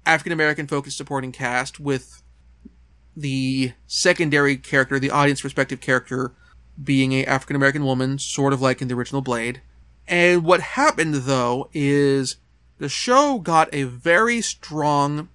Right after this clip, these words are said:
passionate, recurring, re-, returning audience of women, which, while this led to the show doing one of the,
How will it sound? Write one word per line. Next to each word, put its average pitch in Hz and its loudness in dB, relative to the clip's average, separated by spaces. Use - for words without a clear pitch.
passionate, 170 0
recurring, 220 -2
re-, 170 -4
returning 196 0
audience 143 2
of 139 0
women, 135 0
which, - -2
while 151 4
this 151 -6
led 151 2
to 143 -10
the 139 -2
show 135 0
doing 127 -6
one 151 0
of 147 -2
the, 147 -10